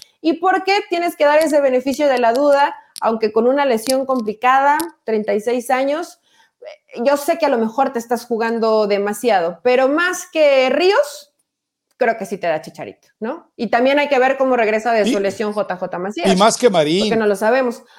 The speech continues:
Speaker 2: Y más
Speaker 1: Más
Speaker 2: que
Speaker 1: que
Speaker 2: Marín.
Speaker 1: Marín, probablemente también, que Marín creo que no lo ha hecho mal, o ha cumplido en el, en el torneo
Speaker 2: Pero
Speaker 1: con Chivas, pero ¿por qué Javier no quiere regresar a México? ¿Qué problema tiene en México para no regresar? O sea, simplemente el no querer
Speaker 2: Pero
Speaker 1: vivir en
Speaker 2: porque,
Speaker 1: México.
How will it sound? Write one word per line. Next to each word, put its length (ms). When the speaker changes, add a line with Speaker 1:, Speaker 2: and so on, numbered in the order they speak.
Speaker 2:
Y 100
más 160
Speaker 1:
Más 80
Speaker 2:
que 20
Speaker 1:
que 80
Speaker 2:
Marín. 220
Speaker 1:
Marín, 160
probablemente 640
también, 400
que 80
Marín 260
creo 160
que 80
no 160
lo 80
ha 80
hecho 380
mal, 500
o 100
ha 140
cumplido 400
en 80
el, 160
en 120
el 160
torneo 220
Speaker 2:
Pero 280
Speaker 1:
con 100
Chivas, 340
pero 220
¿por 120
qué 120
Javier 360
no 120
quiere 180
regresar 400
a 60
México? 640
¿Qué 80
problema 420
tiene 200
en 100
México 340
para 200
no 120
regresar? 480
O 80
sea, 100
simplemente 640
el 140
no 100
querer 240
Speaker 2:
Pero 160
Speaker 1:
vivir 140
en 20
Speaker 2:
porque, 160
Speaker 1:
México. 300